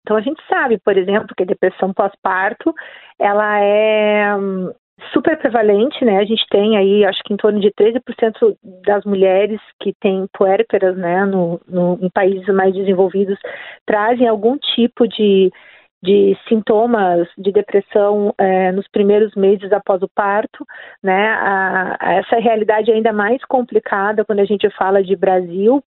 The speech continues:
mas a gente precisa entender também, ah, o que é o conceito de fator de risco e de proteção, né? Então, mesmo uma mulher que já tenha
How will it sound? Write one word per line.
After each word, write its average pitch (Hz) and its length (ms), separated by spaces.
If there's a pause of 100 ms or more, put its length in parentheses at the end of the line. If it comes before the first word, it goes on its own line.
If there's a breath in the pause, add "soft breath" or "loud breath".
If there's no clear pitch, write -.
(140)
mas 208 340
a 226 40
gente 247 200
precisa 247 400
entender 233 540
também, 196 580 (360)
ah, 202 400
o - 120
que - 200
é 220 60
o 247 60
conceito 247 480
de 233 120
fator 226 300
de 220 140
risco 226 320
e - 20
de 214 100
proteção, 214 640
né? 180 200
Então, 202 400 (500 loud breath)
mesmo 262 260
uma 320 160
mulher 233 360
que - 120
já 214 140
tenha 220 560